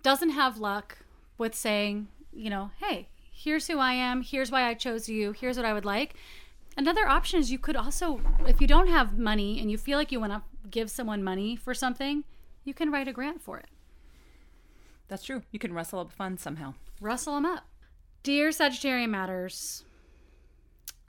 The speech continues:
Speaker 1: I need a job slash career change, but I have no idea how to get the ball rolling or what I wanna do.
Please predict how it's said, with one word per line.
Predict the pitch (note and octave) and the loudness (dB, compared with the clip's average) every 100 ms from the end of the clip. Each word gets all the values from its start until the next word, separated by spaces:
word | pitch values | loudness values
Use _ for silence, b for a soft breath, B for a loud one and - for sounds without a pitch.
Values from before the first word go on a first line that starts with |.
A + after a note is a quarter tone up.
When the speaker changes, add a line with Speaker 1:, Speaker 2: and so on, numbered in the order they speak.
| _ _ | _ _
Speaker 1:
I | A#3 B3+ | -4 0
need | C4 D4 E4+ | 2 4 4
a | - D#4+ | 0 -4
job | - G3+ G3+ G3+ G3 | 0 2 2 0 -4
slash | - G3 - | -6 -6 -8
career | - G3 F#3 F#3 | -8 -6 -6 -6
change, | - F3 E3+ E3+ E3 - | -6 -4 -4 -6 -10 -12
but | G#3+ | -10
I | F#3+ | -10
have | F#3 | -6
no | F#3+ G3+ C4 | -6 -4 -4
idea | - C#4 A3 G#3+ F#3+ F#3 | -6 -8 -8 -8 -8 -8
how | F3 F#3+ | -10 -10
to | F#3+ | -10
get | G3+ G#3 | -12 -14
the | F3+ | -12
ball | G3+ G3 G#3+ | -6 -2 -2
rolling | G3+ F3 F3 F3 F3+ | -4 -6 -6 -6 -8
or | A3 F#3+ | -12 -12
what | G3 A3 | -8 -4
I | B3+ | -4
wanna | A3 G3+ G#3+ | -4 -4 -6
do. | G3+ C#4+ E4+ G#3 - | -4 -2 0 -2 -8